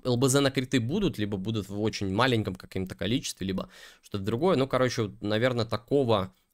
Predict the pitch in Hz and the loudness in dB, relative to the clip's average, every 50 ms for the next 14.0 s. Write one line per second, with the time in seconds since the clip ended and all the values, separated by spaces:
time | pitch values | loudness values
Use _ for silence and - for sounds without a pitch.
0 | _ _ - 131 - - - 147 160 170 160 120 - 110 107 110 101 - 107 107 | _ _ 0 0 0 2 2 4 4 4 4 2 2 0 0 0 0 0 -2 -2
1 | 107 - - 113 113 113 104 - 104 110 104 - 139 147 - - 104 98 98 101 | -2 0 0 0 0 -2 -4 -2 -2 -2 0 0 0 0 -2 -2 -2 0 0 0
2 | 101 101 95 - - - 95 - 120 117 104 95 101 107 101 101 101 101 98 101 | 0 0 -2 -4 -6 -6 -4 -2 0 0 0 0 0 -2 -2 -2 -2 -2 -2 -4
3 | 98 87 - - _ - - - - - - - - - 135 139 143 120 135 139 | -4 -6 -10 -14 _ -20 -18 -18 -16 -18 -18 -10 -4 0 2 2 4 4 4 4
4 | 160 185 185 185 156 156 151 147 135 - - 143 160 190 208 180 160 - 151 151 | 4 2 2 2 0 0 2 2 0 0 2 2 2 2 2 2 2 2 4 4
5 | 151 135 135 127 120 117 117 - 196 202 175 - - 143 - 147 - - - 127 | 4 2 2 2 2 2 2 2 2 2 2 2 0 -2 -2 -4 -6 -2 0 2
6 | 107 101 95 98 95 95 - 143 160 156 151 151 143 127 120 117 107 101 92 92 | 2 2 0 -2 -4 -4 -2 -2 -2 0 2 2 2 2 2 2 2 2 0 -2
7 | - - 92 90 85 - - _ _ - - - - - 117 131 165 185 185 185 | -4 -4 -4 -4 -6 -8 -12 _ _ -20 -20 -16 -10 -6 0 2 2 2 2 0
8 | 139 - - 170 190 185 - 131 - - 139 131 - - 175 160 123 117 110 - | 0 2 2 2 2 2 0 -2 0 0 0 0 0 0 -2 -2 0 0 -2 -2
9 | - 113 107 - - 117 - - 165 190 185 - - 117 113 131 147 - - 143 | -2 -2 -4 -2 -4 -4 -2 -2 -2 -2 -2 -2 -4 -2 0 -2 -2 -2 0 -2
10 | 139 131 135 123 120 - - 127 131 123 107 101 95 92 - - 92 90 85 - | 0 0 0 0 0 0 0 2 2 4 2 2 0 -2 -6 -6 -6 -6 -6 -6
11 | - - - 208 254 269 208 - - - - 110 110 107 95 95 - - - - | -6 -6 -4 -2 -2 -4 -4 -8 -14 -12 -4 0 0 0 0 0 -4 -8 -6 -4
12 | 120 110 - - 107 - - 113 135 131 123 113 - - 107 - - - 120 117 | -4 -4 -2 -4 -6 -6 -4 -2 0 2 2 2 0 -2 -4 -4 -2 -2 0 0
13 | 120 117 123 185 233 - 147 127 120 113 - - - 147 151 - - - 95 101 | 0 0 0 -2 -2 -2 0 0 0 -2 -4 -6 -10 -10 -8 -6 -6 -6 -6 -6